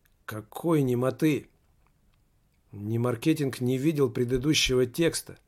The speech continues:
Смысл фразы был ему непонятен. Он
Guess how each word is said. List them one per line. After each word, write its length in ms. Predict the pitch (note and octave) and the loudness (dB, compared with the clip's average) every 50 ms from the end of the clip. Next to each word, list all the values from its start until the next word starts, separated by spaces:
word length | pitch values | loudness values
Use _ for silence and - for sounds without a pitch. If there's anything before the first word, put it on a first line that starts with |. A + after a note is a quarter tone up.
| _ _ _ _ _ _ _ _ _ _ _ _ _ _ _ _ _ _ _ _ _ _ _ - | _ _ _ _ _ _ _ _ _ _ _ _ _ _ _ _ _ _ _ _ _ _ _ -10
Смысл 720 | - - - - - A2+ A#2+ C3 D#3 F3 E3 - - D3+ C3 | -6 -4 -4 -4 -4 -4 -2 0 0 0 2 2 2 0 0
фразы 640 | B2 - - A#2+ C3 D3 D3+ D#3+ D#3+ D3 C3 C3+ B2+ | 0 -2 -2 0 2 6 6 6 6 6 4 0 0
был 240 | A#2 A#2+ C#3 D3 | 4 4 4 4
ему 240 | C#3+ C3+ C3+ C3+ C#3 | 4 4 2 2 2
непонятен. 680 | C3+ C3 B2+ A2+ C3 C3 C#3 D3+ D#3+ D#3+ C3 - - - - _ _ _ _ _ _ _ _ _ _ _ _ _ _ _ _ _ _ _ _ _ _ _ _ _ _ _ _ _ _ _ _ _ _ _ _ _ _ _ _ _ _ _ _ _ _ _ _ _ | 2 2 0 0 0 2 2 4 2 2 0 -2 -6 -18 -20 _ _ _ _ _ _ _ _ _ _ _ _ _ _ _ _ _ _ _ _ _ _ _ _ _ _ _ _ _ _ _ _ _ _ _ _ _ _ _ _ _ _ _ _ _ _ _ _ _
Он 460 | - F#2 F#2+ A2+ C3+ D3 C#3+ B2+ A#2 | -16 -10 -6 -2 0 0 0 -2 -4